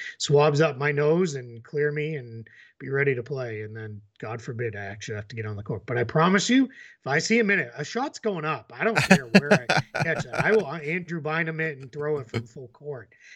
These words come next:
Speaker 1: if I have to. Uh, I'm getting, uh, I'm getting a shot up. I'm not gonna be, uh, getting the trillion of the,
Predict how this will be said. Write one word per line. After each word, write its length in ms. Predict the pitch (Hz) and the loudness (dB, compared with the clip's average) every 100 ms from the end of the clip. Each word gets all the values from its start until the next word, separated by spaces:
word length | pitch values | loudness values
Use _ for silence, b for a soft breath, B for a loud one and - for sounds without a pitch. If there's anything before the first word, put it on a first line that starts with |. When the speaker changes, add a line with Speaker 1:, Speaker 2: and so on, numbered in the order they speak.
| B | B
Speaker 1:
if 160 | 151 143 | -6 -6
I 120 | 117 | -10
have 320 | 127 123 - | -8 -10 -12
to. 120 | 107 | -14
Uh, 200 | 110 131 | -10 -6
I'm 120 | 147 160 | -2 2
getting, 260 | 165 156 | 2 2
uh, 200 | 123 120 123 | -2 -10 -6
I'm 120 | 165 | 0
getting 200 | 190 196 | 0 -2
a 60 | |
shot 340 | - 139 131 113 | -10 -14 -14 -16
up. 160 | 92 _ B B 160 135 | -20 _ B B -20 -16
I'm 260 | 127 135 | -12 -6
not 220 | 147 151 | -4 -2
gonna 160 | 175 156 | -2 -2
be, 180 | 147 139 | -2 -2
uh, 180 | 123 113 | -4 -4
getting 220 | 156 139 | -2 -2
the 100 | 123 | -4
trillion 520 | 117 165 156 123 110 107 | -6 2 2 0 -8 -12
of 160 | 110 | -14
the, 200 | 110 107 | -12 -12